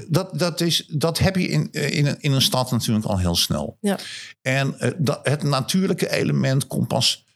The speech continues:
Speaker 1: om, om oude, en dat is, nou, trouwens, laten we wel wezen, waar vinden wij in Nederland überhaupt nog, eh, eh, ouderwets historisch,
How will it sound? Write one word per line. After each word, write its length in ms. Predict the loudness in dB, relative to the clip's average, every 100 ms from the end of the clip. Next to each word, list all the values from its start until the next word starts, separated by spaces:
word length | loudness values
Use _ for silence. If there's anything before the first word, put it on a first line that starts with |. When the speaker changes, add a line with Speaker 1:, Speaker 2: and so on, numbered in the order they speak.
| _ _ _
Speaker 1:
om, 440 | -4 0 2 2 -2 -8 -2
om 220 | -2 0
oude, 580 | 0 0 2 0 -2 -6
en 120 | 0 0
dat 180 | 0
is, 160 | 0 0
nou, 160 | 0 -8 -8 -4
trouwens, 520 | 0 0 2 2 2
laten 300 | 0 0 2
we 140 | 2
wel 260 | 2 2 2
wezen, 420 | 2 2 2 -2 -6 -20 -18 -8 -8
waar 300 | -2 0 0
vinden 300 | 2 2 2
wij 220 | 2 2 0
in 260 | 0 0
Nederland 720 | 2 2 0 0 2 0 -2 -4 0
überhaupt 680 | 0 0 0 2 2 0 0
nog, 400 | 0 0 -2 -2
eh, 840 | -2 0 0 0 0 -2 -2 0 0
eh, 60 | -2 -10 -18 -20 _ _ _ _
ouderwets 600 | -8 -2 0 0 0 -2
historisch, 760 | 0 0 0 0 2 2 0 -2